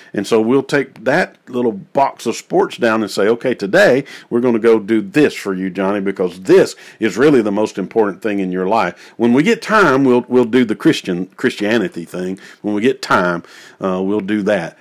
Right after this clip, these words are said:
But right now, we're gonna focus on this. And so, see, we've lost that in, even in Christian families today. We think that all those other things are so important, right? And again, I love sports, played, played sports, played football.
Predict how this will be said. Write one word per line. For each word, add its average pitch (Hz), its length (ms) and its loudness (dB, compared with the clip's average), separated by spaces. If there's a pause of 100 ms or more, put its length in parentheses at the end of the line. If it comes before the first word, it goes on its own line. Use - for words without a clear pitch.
(100)
But 95 80 -2
right 110 220 0
now, 127 220 2
we're 104 100 0
gonna 101 160 -2
focus - 380 -2
on 98 160 0
this. 123 240 0
And 98 100 -8
so, 117 180 0
see, 117 180 -4
we've 127 280 -2
lost 127 300 0
that 98 160 0
in, 98 260 -4
even 113 240 -2
in 98 120 -4
Christian 92 400 -8
families 101 360 -4
today. 90 280 -2
We 98 140 -2
think 113 420 -2 (260)
that - 140 -2
all 113 180 4
those 131 260 0
other 131 200 0
things 110 300 -4
are 90 100 -4
so 156 520 2
important, 120 540 -2
right? 95 240 -10 (200)
And 120 180 -6
again, 127 500 -4
I 117 80 -4
love 127 220 4
sports, 123 400 -2
played, 120 340 0 (380)
played 117 260 0
sports, 113 540 0
played 110 280 -4
football. 101 540 -2